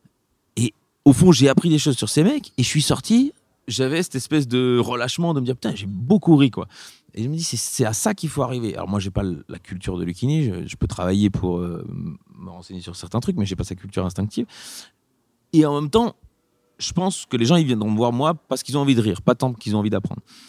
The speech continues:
Mais après, je peux le, je peux leur faire repartir avec un petit bagage, euh, en me disant, euh, « C'est cool si vous repartez. » Il y a des gamins qui comprennent un tout petit peu d'Heidegger en, en étant venus me voir. Et ça me fait, mais,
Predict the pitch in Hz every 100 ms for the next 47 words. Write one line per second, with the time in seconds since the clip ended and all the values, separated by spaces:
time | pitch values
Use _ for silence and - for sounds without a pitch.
0 | - _ _ _ - 151 220 185 233 269
1 | - 160 151 123 - 156 147 123 120 151
2 | 135 147 131 220 208 135 131 131 127 123
3 | 135 156 117 113 113 104 113 113 117 165
4 | 151 113 104 92 76 - 127 123 269 247
5 | - 156 - 135 185 - - - _ -
6 | - - 180 170 156 208 202 131 139 -
7 | 165 170 - _ _ - 151 - _ _
8 | _ 294 - - 180 170 156 131 127 120
9 | 117 131 160 _ _ - 139 123 147 151
10 | 151 151 143 131 123 117 110 101 _ -
11 | - _ 135 147 - 127 160 147 123 151
12 | 110